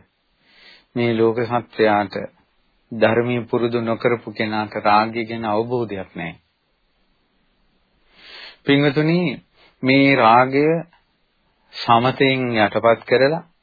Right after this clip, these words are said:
කෙනෙක් වුණ බ්‍රහ්ම ලෝකෙ උපදිනවා. ඔන්න රාග හිත යටපත් කරලා සමාධි භාවනා වඩලා බ්‍රහ්ම ලෝකෙ උපදිනවා.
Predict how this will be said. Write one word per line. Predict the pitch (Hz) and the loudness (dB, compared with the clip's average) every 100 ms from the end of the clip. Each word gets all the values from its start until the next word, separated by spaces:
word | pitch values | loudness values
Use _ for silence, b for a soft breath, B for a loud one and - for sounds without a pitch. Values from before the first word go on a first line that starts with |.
| _ _ _ _ _ _ b b b b | _ _ _ _ _ _ b b b b
කෙනෙක් | 135 131 127 | 0 0 2
වුණ | 143 151 | 0 2
බ්‍රහ්ම | 127 123 127 | 0 0 -2
ලෝකෙ | 123 117 113 | 0 0 0
උපදිනවා. | 117 101 92 87 - - _ _ _ _ _ _ _ _ - | -2 -4 -6 -10 -12 -20 _ _ _ _ _ _ _ _ -4
ඔන්න | 113 - | 0 4
රාග | 120 110 107 | 4 4 2
හිත | 110 107 | -2 0
යටපත් | 104 98 - 95 - | 0 0 -2 -4 -4
කරලා | - 110 131 | -8 -2 -2
සමාධි | 127 110 113 110 | 0 0 -2 -4
භාවනා | 104 104 101 98 | -6 -6 -6 -4
වඩලා | 95 92 95 110 156 - b b b b | -4 -4 -2 -2 -4 -10 b b b b
බ්‍රහ්ම | - 113 127 127 | 0 2 2 2
ලෝකෙ | 117 110 127 | 2 0 -2
උපදිනවා. | 113 98 98 98 - | -6 -4 -6 -8 -12